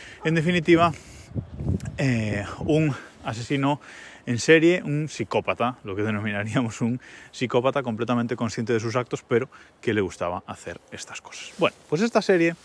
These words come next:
de la que os hablo hoy, esta serie de, de Netflix, llamada, eh, o titulada por Netflix, Dahmer, Monstruo, la historia de Jeffrey Dahmer.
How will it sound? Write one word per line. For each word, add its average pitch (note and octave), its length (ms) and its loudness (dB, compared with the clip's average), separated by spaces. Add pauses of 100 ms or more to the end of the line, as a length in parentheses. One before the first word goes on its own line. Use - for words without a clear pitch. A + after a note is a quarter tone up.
(1000)
de C3 80 4
la A#2 80 6
que G#2 60 0
os G2+ 80 0
hablo C#3+ 180 8
hoy, C#3 140 4
esta C3 180 0
serie C#3 220 4
de, G#2+ 240 2 (400)
de G#2+ 120 2
Netflix, C3+ 600 -2
llamada, A#2+ 640 2
eh, G2+ 80 -8 (120)
o F#2+ 180 -8 (160)
titulada G#2+ 520 2
por G2 140 -4
Netflix, A#2+ 420 -4
Dahmer, A#2+ 380 2 (160)
Monstruo, B2 720 0
la G2 140 -6
historia D3+ 440 0
de G2+ 140 -4
Jeffrey A2+ 400 0
Dahmer. F#2 320 -2